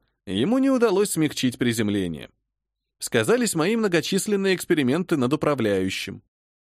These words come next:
Приложился головой о пол он очень качественно. Нескольких секунд, пока он приходил в себя, оказалось достаточно для проинструктированных девочек, чтобы те подскочили к упавшему человеку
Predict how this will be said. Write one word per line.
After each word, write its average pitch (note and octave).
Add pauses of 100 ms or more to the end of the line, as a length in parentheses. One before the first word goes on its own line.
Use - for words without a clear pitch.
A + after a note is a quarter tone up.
(140)
Приложился C3
головой D#3
о C3+
пол E3+
он B2+
очень A2+
качественно. - (640)
Нескольких D3+
секунд, G3+
пока C3+
он C3
приходил B2+
в A#2+
себя, D#3 (200)
оказалось D#3
достаточно B2+
для A2+
проинструктированных B2+
девочек, E3
чтобы A2+
те G3+
подскочили D3+
к -
упавшему A#2+
человеку F#3